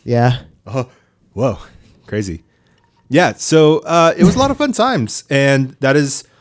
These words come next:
Speaker 2: our excuse why we did not have a podcast last week, 'cause, uh, Steph and I have, what's the word? Brainstormed. We have brainstormed, uh, recording stuff from each of our own general locations. We are in person right now.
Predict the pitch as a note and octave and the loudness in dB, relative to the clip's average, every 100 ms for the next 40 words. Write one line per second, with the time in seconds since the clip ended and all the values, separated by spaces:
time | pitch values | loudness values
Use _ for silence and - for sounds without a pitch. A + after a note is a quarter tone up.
0 | _ C#3 C3+ - D3+ C#3+ C#3 C3 C3 B2 | _ -2 -2 -2 -2 -2 0 0 2 0
1 | B2 B2+ A2+ C3 D3 A#2+ G#2 G#2+ G#2 A#2 | -2 -2 -2 -2 0 -2 -2 -4 -4 -6
2 | A2+ A2+ G2+ B2+ A2 G#2+ G#2+ _ - C#3+ | -2 -2 -2 -2 -2 -2 -4 _ -6 -4
3 | C#3+ C3+ B2+ C3 C3 B2 _ _ _ _ | -2 -2 0 0 0 -2 _ _ _ _
4 | _ _ _ _ _ _ _ _ _ A2+ | _ _ _ _ _ _ _ _ _ -10
5 | A2 G2 F#2 E2+ D#2+ - _ _ _ _ | -8 -8 -8 -8 -12 -20 _ _ _ _
6 | _ _ _ _ _ _ F#2+ C3+ F3 - | _ _ _ _ _ _ -6 -2 -2 -2
7 | - G#2+ G2+ A#2 A#2+ C3 C#3 G2+ A#2+ D3 | -2 -2 -2 -6 0 2 2 0 0 0
8 | D3 - A#2+ A#2 G#2+ - A2+ G#2+ G2 - | -2 -2 -2 0 -4 -4 -2 -2 -4 -10
9 | _ _ - A#2+ B2+ B2+ B2 - A#2 G#2 | _ _ -10 -6 -2 -2 -2 -2 -2 -2
10 | G#2+ A#2 A#2 - G#2 G#2 A2+ G#2+ G#2 G2 | -4 -4 -8 -6 -4 -2 -2 -2 -2 -6
11 | A2 A2 G#2+ G2 F2+ - D3+ - G2+ G#2+ | -2 -2 0 -2 -4 -4 -4 -4 -4 0
12 | C3+ B2+ G#2+ F#2+ C#3+ C#3 G2 F2+ F2 F2+ | 0 0 -2 -4 -4 -4 -6 -6 -8 -10